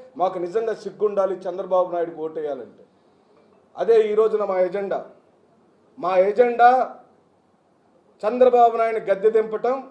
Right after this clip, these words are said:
వైఎస్ జగన్మోహన్ రెడ్డి గారిని ఈ రాష్ట్రానికి ముఖ్యమంత్రి చేసుకుంటేనే మేము చదువుకోగలుగుతాం, మా బిడ్డలకు చదువు వచ్చింది, ఇంగ్లీష్ మాధ్యమం వస్తుంది, ఇల్లు వచ్చింది, ఇల్లు పట్టా వస్తుంది, ఆసరా వస్తుంది, చేయూత వస్తుంది, కడుపు నిండా అన్నం వస్తుంది.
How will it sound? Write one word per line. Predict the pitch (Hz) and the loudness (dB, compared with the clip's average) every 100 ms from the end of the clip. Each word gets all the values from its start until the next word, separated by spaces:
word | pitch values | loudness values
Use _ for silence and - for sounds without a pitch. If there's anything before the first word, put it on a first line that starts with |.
| 143 | -4
వైఎస్ | 185 226 214 | -2 0 -2
జగన్మోహన్ | 170 202 208 208 202 | -2 -6 -6 -8 -8
రెడ్డి | 190 185 | -6 -4
గారిని | 190 185 240 247 | -2 -2 -6 -10
ఈ | 170 | -8
రాష్ట్రానికి | 165 208 - 208 196 185 | -4 -4 -4 -6 -6 -10
ముఖ్యమంత్రి | 175 175 202 190 190 170 175 | -14 -10 -10 -8 -10 -12 -10
చేసుకుంటేనే | 180 - 185 175 190 185 185 254 214 - - _ - | -10 -10 -12 -12 -6 -6 4 6 6 2 -18 _ -12
మేము | 165 | -10
చదువుకోగలుగుతాం, | 170 170 196 196 180 175 165 175 202 | -4 -4 -2 -4 -2 -4 -4 -8 -8
మా | 175 | -8
బిడ్డలకు | 151 151 185 190 180 151 - _ - | -10 -10 -10 -10 -10 -14 -18 _ -6
చదువు | 175 214 | 0 2
వచ్చింది, | 214 - 180 196 | 2 -2 -12 -12
ఇంగ్లీష్ | 180 196 214 - | -10 -10 -12 -10
మాధ్యమం | 147 185 185 202 | -4 -4 -2 -6
వస్తుంది, | 180 185 175 180 | -6 -8 -12 -12
ఇల్లు | 185 214 | -4 -2
వచ్చింది, | 202 196 175 | -2 -6 -12
ఇల్లు | 185 190 | -12 -10
పట్టా | 185 165 165 202 | -6 -6 -2 -2
వస్తుంది, | 185 - 170 185 - _ _ 123 | -2 -4 -14 -14 -16 _ _ -4
ఆసరా | 202 220 220 | -4 0 0
వస్తుంది, | 202 - 190 196 - | 0 -2 -10 -12 -4
చేయూత | 202 220 220 214 | 2 2 2 -2
వస్తుంది, | 170 180 190 | -8 -12 -6
కడుపు | 180 180 | -6 -6
నిండా | 214 208 | -8 -4
అన్నం | 165 190 226 | -4 -4 -6
వస్తుంది. | 208 - 180 208 | -6 -10 -16 -16